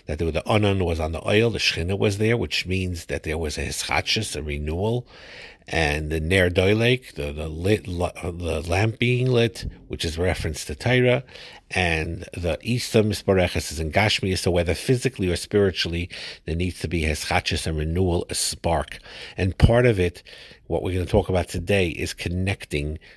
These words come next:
to your wife by talking to her and developing a meaningful communication and a healthy relationship.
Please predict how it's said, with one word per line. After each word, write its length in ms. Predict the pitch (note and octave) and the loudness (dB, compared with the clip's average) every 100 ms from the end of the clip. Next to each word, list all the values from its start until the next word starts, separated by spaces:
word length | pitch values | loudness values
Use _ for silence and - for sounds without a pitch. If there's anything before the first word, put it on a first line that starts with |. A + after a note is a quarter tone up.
| _ - | _ -4
to 160 | - | 2
your 180 | G2 F#2 | 4 4
wife 340 | E2+ E2+ D#2+ - | 4 2 0 -2
by 120 | D#2 | -2
talking 480 | - A2 A2 G2+ F#2+ | 6 6 6 2 -6
to 160 | E2+ | -4
her 260 | F2+ F2+ D#2 | -2 -4 -4
and 260 | - D#2+ D#2 | -8 -8 -6
developing 640 | F2 F#2 G2 F#2 F2+ F2+ - | -2 0 0 -2 -4 -6 -6
a 120 | F2 | -8
meaningful 880 | D#2+ F#2 G2 F#2+ F#2+ - E2+ E2 - - - - - | -6 -6 -4 -4 -6 -4 -4 -4 -8 -18 -20 -18 -4
communication 840 | G2 F2 D#2+ - - F#2 - F2+ | 0 0 0 -2 0 2 0 0
and 120 | E2+ | 0
a 20 | |
healthy 380 | D2+ F#2 F2 E2 | 0 -2 -2 -4
relationship. 840 | E2 D#2 D#2 - - - - - | -4 -2 -4 -4 -6 -4 -4 -6